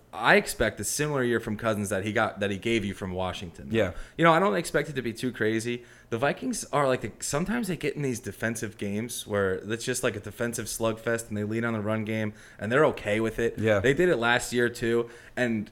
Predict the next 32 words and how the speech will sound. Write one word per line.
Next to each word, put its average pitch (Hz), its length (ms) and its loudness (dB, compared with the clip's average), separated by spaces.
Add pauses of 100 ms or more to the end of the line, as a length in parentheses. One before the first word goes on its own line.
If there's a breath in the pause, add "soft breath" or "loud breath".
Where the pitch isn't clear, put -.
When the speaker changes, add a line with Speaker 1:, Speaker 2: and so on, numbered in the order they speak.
Speaker 1:
you 143 80 -4
know, 135 120 4
Cousins 196 420 0
isn't 180 260 -2
exactly 113 680 -2
the 110 120 -2
most 98 640 -4
consistent 110 640 -6
quarterback 127 500 0
ever. 131 320 -2 (140)
So, - 240 4
Speaker 2:
Yeah. - 140 8 (280 loud breath)
Speaker 1:
you 156 100 0
know, 139 120 8
it's 131 160 2
not 170 260 2
like, 127 420 0 (280)
I'm 147 100 0
not 156 160 2
saying 110 280 2
don't 90 180 -6
draft 117 260 2
him. 104 80 -4
Obviously, 92 300 -4
I 101 100 0
have 98 160 2
him 92 80 -6
ranked 92 220 -8
in 98 60 -12
my 80 100 -10
top - 260 -14
ten. 123 300 0